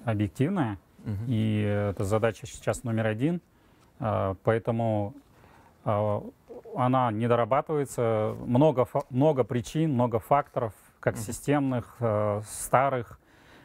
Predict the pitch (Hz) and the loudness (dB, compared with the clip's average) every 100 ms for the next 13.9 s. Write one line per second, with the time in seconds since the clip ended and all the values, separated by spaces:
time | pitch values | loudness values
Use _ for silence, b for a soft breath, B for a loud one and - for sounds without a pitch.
0 | B - - 120 113 107 104 98 - 131 | B -2 0 0 0 2 0 -2 0 0
1 | - 117 107 101 101 - - _ - 120 | 0 -2 0 -4 -10 -18 -20 _ -6 0
2 | 123 123 - 120 110 110 107 104 104 98 | 0 -2 -10 -4 -2 0 -2 -2 -2 -4
3 | 104 202 170 127 98 107 95 - 101 120 | -6 -12 -6 -4 -2 -2 -4 -10 -4 -4
4 | - 110 101 98 98 117 135 113 - 127 | -4 -4 -2 -4 0 2 2 -2 -6 -4
5 | 113 98 95 110 95 - B B B B | -2 -2 -4 -4 -4 -10 B B B B
6 | B 104 101 101 123 180 185 - 165 - | B -2 -2 -4 -2 2 2 4 0 0
7 | 196 - 131 127 110 110 123 - - 107 | -4 -2 -2 0 0 0 0 -6 -8 -4
8 | 120 131 117 101 - 113 - - 139 117 | -2 -4 -6 -6 -2 -4 -4 -14 -4 -2
9 | 117 117 - 117 92 - 131 117 120 101 | 0 0 0 -6 -6 -10 -4 -2 -2 -4
10 | 101 127 110 101 - 104 90 - - 127 | -8 -4 -4 -4 -4 -4 -6 -14 -10 -8
11 | - 120 120 110 95 - _ - 117 - | -2 -2 2 0 0 -8 _ -6 -6 0
12 | 127 107 - 113 151 165 110 104 117 131 | 2 2 0 -4 -2 -2 -4 -4 -4 -6
13 | - 104 127 113 107 - 135 98 | -6 -4 -2 -2 -2 -2 -2 -4